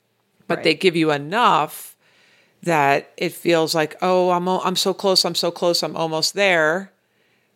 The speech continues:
Speaker 1: But then maybe two days later, they don't answer. They withdraw a little bit, and now it, it pulls. So it almost, like, doesn't allow you to s-,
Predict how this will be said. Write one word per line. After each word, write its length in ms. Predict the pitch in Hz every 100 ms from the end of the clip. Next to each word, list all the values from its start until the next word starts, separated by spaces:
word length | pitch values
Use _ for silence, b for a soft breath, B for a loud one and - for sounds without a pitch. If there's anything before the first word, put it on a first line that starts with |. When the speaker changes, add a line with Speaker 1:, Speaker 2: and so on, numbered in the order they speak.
| -
Speaker 1:
But 180 | 175 170
then 560 | 165 165 165 165 170 - _ -
maybe 240 | 185 190
two 200 | - 214
days 200 | 220 240
later, 240 | 294 285
they 140 | 247 220
don't 180 | 202 190
answer. 640 | 151 147 170 151 156 160 _ _
They 120 | 190
withdraw 440 | 185 190 185 165 156
a 20 |
little 200 | 160 160
bit, 340 | 165 160 160 _ _
and 200 | 170 170
now 400 | 160 156 156 151 -
it, 200 | 160 - _ _ _ _
it 440 | - 143 - _
pulls. 380 | - 185 175 - -
So 140 | 180
it 140 | 170 165
almost, 320 | 196 214 220
like, 140 | 180
doesn't 340 | - 180 170 -
allow 340 | 160 151 156
you 200 | 160 151
to 220 | 151 - 143
s-, 240 | - -